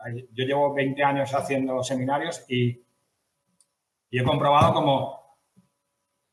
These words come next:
en muchas personas ha habido un antes y un después de, de un seminario de dos días de inversión. Pero también he estoy cansado de comprobar que la mayoría de las personas abandonan el camino. Son más los que abandonan el camino que los que persisten en él.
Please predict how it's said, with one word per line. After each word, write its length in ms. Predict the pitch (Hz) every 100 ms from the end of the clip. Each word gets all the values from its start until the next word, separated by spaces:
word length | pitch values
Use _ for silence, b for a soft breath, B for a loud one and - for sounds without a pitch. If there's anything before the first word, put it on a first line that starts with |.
| _ -
en 120 | 127
muchas 260 | 135 151 -
personas 340 | 156 156 156
ha 60 | 151
habido 180 | 151
un 60 | 147
antes 280 | 147 147 131
y 40 |
un 80 | 143
después 340 | 139 123 -
de, 420 | 139 135 123 123 120
de 160 | 120
un 140 | 123 123
seminario 400 | 127 123 131 131
de 80 |
dos 180 | 117 113
días 220 | 123 123
de 60 | 113
inversión. 440 | 98 - - - _ _ _ _
Pero 140 | - 127
también 260 | 123 127
he 360 | 135 131 - - _ _ _ _ _ _ _ _ _
estoy 120 | 123
cansado 260 | 123 120 131
de 100 | 127
comprobar 400 | 127 123 127 131
que 60 | 139
la 80 |
mayoría 360 | 123 120 123 131
de 40 |
las 140 | 135 120
personas 420 | 135 127 135 127
abandonan 400 | 139 127 127 127
el 100 | 123
camino. 220 | 117 120
Son 180 | 135 151
más 200 | 160 143
los 120 | 135
que 60 | 131
abandonan 380 | 123 131 147 151
el 100 | 143
camino 500 | 143 151 180 190 - - - _ _
que 80 | -
los 120 | 123
que 140 | 131 127
persisten 500 | 120 120 120 127 120
en 140 | 107
él. 200 | 101 -